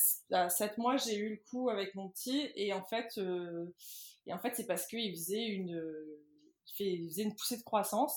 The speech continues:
et il avait bien le lait qu'il fallait, il y avait pas de problème. Et c'est juste moi, du coup, qui, euh, qui avait peur, euh, parce que, voilà, j'avais les seins moins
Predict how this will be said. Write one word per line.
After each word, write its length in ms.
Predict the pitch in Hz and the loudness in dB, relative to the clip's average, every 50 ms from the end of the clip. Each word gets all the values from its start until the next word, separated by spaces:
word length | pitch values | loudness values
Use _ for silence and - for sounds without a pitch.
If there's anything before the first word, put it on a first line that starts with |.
| - | 0
et 80 | 214 208 | 2 2
il 120 | 202 190 185 | 4 4 4
avait 420 | 185 180 170 196 202 202 196 165 160 | 4 4 4 4 4 4 4 0 -2
bien 200 | 165 202 226 247 | 2 6 6 6
le 100 | 247 233 | 6 6
lait 220 | 214 214 220 220 | 4 4 2 2
qu'il 160 | 220 - 190 - | 0 -4 -4 0
fallait, 320 | - 185 175 175 190 233 | 2 2 2 4 4 4
il 60 | 269 | 2
y 40 | 262 | 2
avait 140 | 196 185 180 | 2 0 0
pas 140 | - 254 262 | 2 2 0
de 60 | - - | 0 -2
problème. 340 | - 214 185 180 180 214 254 - _ _ _ _ _ _ _ _ - - _ _ _ _ _ - - | -4 -2 0 2 0 0 0 -4 _ _ _ _ _ _ _ _ -20 -20 _ _ _ _ _ -10 -6
Et 100 | - 180 | -2 -2
c'est 200 | 185 - 202 202 | 0 0 0 0
juste 340 | 190 220 247 240 - 233 214 | 2 2 2 2 2 4 4
moi, 140 | 214 233 247 | 6 6 4
du 100 | 233 220 | 4 2
coup, 160 | 214 - 262 | -2 -2 -2
qui, 400 | 269 - - - 208 196 190 190 | -2 -4 -4 -6 -4 -2 0 2
euh, 120 | 175 170 170 | 2 0 0
qui 140 | 170 - 185 | -2 -2 -2
avait 180 | 175 165 175 170 | 0 0 -2 -2
peur, 280 | - 202 208 226 220 202 | -2 0 0 0 0 0
euh, 320 | 190 180 170 165 160 160 160 | 0 0 0 0 -2 -2 -4
parce 220 | - 165 160 - - | -4 -6 -6 -8 -6
que, 140 | - 190 190 | -2 -2 0
voilà, 320 | 185 175 170 170 190 214 214 | 0 2 2 2 2 2 2
j'avais 600 | 180 180 165 - 151 160 170 175 175 - - - | 0 -2 -4 -4 -6 -6 -6 -6 -6 -6 -8 -8
les 80 | - - | -6 -4
seins 160 | - - 180 | -2 -2 -2
moins 160 | 170 170 165 | 0 -2 -2